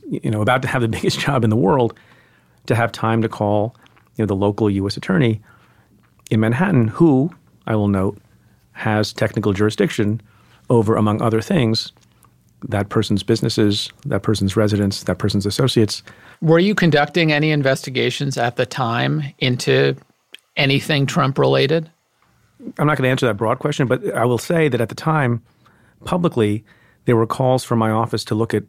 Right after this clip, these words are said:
Speaker 1: all sorts of things, including the emoluments clause that people have heard things about. So fast forward to the time, uh, you know, so when I got those calls from the president-elect, I, uh,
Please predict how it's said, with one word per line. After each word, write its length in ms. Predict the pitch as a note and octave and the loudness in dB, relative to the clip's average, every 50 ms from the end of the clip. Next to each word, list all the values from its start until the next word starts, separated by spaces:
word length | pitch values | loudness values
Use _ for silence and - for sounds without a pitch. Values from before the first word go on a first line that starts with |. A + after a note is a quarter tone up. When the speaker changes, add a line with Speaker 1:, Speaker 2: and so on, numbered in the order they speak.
| _ _ - | _ _ -6
Speaker 1:
all 160 | - A2 F3+ | -4 -4 -2
sorts 220 | - E3 E3+ - | -2 -2 -2 -2
of 80 | D3 A#2+ | -2 0
things, 200 | B2+ A#2 G#2 F#2+ | 0 0 -2 -2
including 380 | G#2 G2 - - C3 A#2 A2+ G#2 | -4 -2 0 2 2 2 2 2
the 80 | G#2 | 0
emoluments 460 | G#2 G#2+ A#2 A#2+ B2+ A#2+ A#2+ A#2+ A#2 | 0 0 0 0 0 0 0 0 -2
clause 440 | - - A#2+ A2 G#2+ G#2+ G#2+ - - _ _ _ _ _ _ _ _ - | -4 -4 -2 0 0 -2 -2 -6 -10 _ _ _ _ _ _ _ _ -8
that 80 | - G#2 | -4 -2
people 220 | - B2 - A#2+ | 0 0 2 0
have 100 | G#2+ - | 0 0
heard 220 | - A2+ A2+ G#2+ - | 2 0 0 0 0
things 260 | - A2+ A2 G#2 - | -2 -2 -2 -2 -2
about. 360 | G#2+ C#3 D#3 C#3+ A#2 G#2 - _ _ _ _ _ _ _ _ _ _ - | -2 -2 0 0 0 -2 -4 _ _ _ _ _ _ _ _ _ _ -6
So 340 | - A#2 A#2 A2+ A#2 A#2+ - _ _ - | 0 2 2 2 2 -2 -4 _ _ -4
fast 240 | - D#3 D#3 D3 - | -2 -2 -2 0 0
forward 300 | - D#3 D#3 C#3+ C3 - | 0 2 2 2 0 -2
to 80 | - | -4
the 100 | A2+ A2+ | -4 -4
time, 420 | A2 - A#2+ A#2 A#2 A2+ A2+ A2+ A2 _ _ _ _ _ _ _ _ _ _ _ - | -4 -2 -2 0 0 0 -2 -4 -8 _ _ _ _ _ _ _ _ _ _ _ -8
uh, 240 | A#2 G#2+ G#2+ A2 - - | -4 -4 -2 -4 -2 -2
you 80 | D3 | 0
know, 40 | C3 | 0
so 140 | A#2+ - B2 A2+ - | 0 0 -2 -2 -2
when 140 | - C#3 C#3 | 0 0 2
I 60 | C#3 | 2
got 100 | D3+ F3 | 2 0
those 160 | D#3 B2 - | 0 -2 -2
calls 240 | - G3+ A3+ G#3 D#3+ | -2 -2 -2 -2 0
from 120 | - A#2 A2 | 0 -2 -2
the 60 | G#2 | -2
president-elect, 600 | - B2 A#2+ G#2+ G#2+ A2+ B2 D3+ E3 D3+ - - _ _ _ _ _ _ _ _ _ _ _ _ - | 0 -2 -2 -2 -2 -2 -2 0 -2 -2 -4 -8 _ _ _ _ _ _ _ _ _ _ _ _ -6
I, 240 | A#2+ A2+ A2+ A2+ A2 | -4 -2 0 0 0
uh, 220 | G#2+ G2+ G#2+ | 0 -2 -4